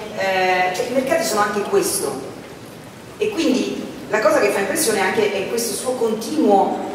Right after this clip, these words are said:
interrogarsi sulla reazione che possono avere i mercati. I mercati naturalmente quando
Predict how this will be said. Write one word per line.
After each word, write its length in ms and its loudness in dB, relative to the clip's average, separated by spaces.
interrogarsi 1120 2
sulla 1120 -2
reazione 380 4
che 80 2
possono 300 -2
avere 160 2
i 40 -2
mercati. 340 -2
I 40 -4
mercati 260 4
naturalmente 460 6
quando 560 6